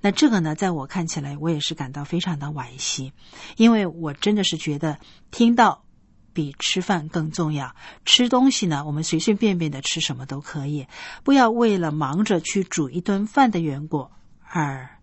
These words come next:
而没能够专心的听圣经神的话语。好，今天我们来的第二课，我们要集中的来在这里分享关于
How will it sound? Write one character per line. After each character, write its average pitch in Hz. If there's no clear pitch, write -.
而 170
没 165
能 170
够 151
专 175
心 180
的 139
听 185
圣 175
经 165
神 131
的 143
话 147
语。 -
好， 226
今 285
天 302
我 226
们 202
来 180
的 185
第 226
二 208
课， 185
我 160
们 160
要 151
集 170
中 220
的 180
来 147
在 170
这 202
里 156
分 226
享 175
关 175
于 175